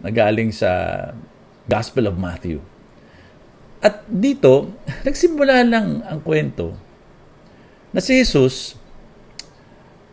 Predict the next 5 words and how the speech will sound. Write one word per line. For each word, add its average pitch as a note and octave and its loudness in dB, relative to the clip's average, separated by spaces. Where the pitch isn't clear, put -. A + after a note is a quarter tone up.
nagbigay D#3 -2
siya A#3+ -4
ng E3+ -4
paalala C#3 -4
na, B2 -6